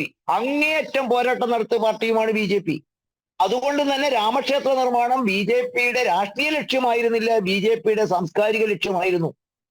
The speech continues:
അതുകൊണ്ടാണ് നിർഭയമായി ആ പ്രവർത്തനത്തിൽ സഹായിക്കാനും അതിന് പിന്തുണ കൊടുക്കാനും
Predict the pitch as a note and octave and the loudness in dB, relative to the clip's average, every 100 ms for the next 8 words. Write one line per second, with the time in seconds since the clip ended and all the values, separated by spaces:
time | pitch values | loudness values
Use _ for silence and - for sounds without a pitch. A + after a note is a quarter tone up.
0 | _ _ _ G3+ G#3+ C#4 D#4+ D#4+ D4 C#4+ | _ _ _ -2 0 0 0 0 0 0
1 | A3 A3 G3 B3+ C#4 C4 B3+ B3 A#3+ A3+ | 0 0 0 0 0 0 0 0 0 0
2 | G3 G3+ G#3+ A3+ A3+ A3+ A3+ G3 D#3 F3+ | 0 -2 0 0 0 0 -2 0 0 0
3 | A3 F#3+ A3 G#3+ A#3 - _ _ _ G3 | 0 -2 -2 0 -2 -6 _ _ _ -2
4 | A#3 G3 F3 G3+ B3+ C4+ C4 B3 - A#3+ | 0 -2 -2 0 0 2 0 0 0 0
5 | B3 | 0